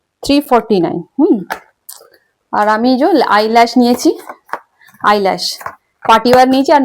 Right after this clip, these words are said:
নর্মালের জন্য, কারণ আমিও তো মাঝে মাঝে মেকআপ করি। তো এটা একটা হচ্ছে পার্টি ওয়্যার, আর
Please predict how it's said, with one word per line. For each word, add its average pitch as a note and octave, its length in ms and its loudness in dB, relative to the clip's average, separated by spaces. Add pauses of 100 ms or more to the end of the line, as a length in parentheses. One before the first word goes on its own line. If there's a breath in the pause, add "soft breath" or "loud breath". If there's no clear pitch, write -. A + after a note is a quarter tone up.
নর্মালের G3 420 -2
জন্য, F3 240 2
কারণ G#3+ 200 -4
আমিও G#3 200 -2
তো A#3 80 -2
মাঝে G#3+ 140 -4
মাঝে A3+ 120 0
মেকআপ A3 280 -4
করি। F4 140 0 (120)
তো G#3+ 60 2 (140)
এটা G#3 220 0
একটা G#3+ 160 -4
হচ্ছে A3+ 200 -8
পার্টি G3 260 -2
ওয়্যার, D4+ 160 2 (540)
আর F#3 80 -2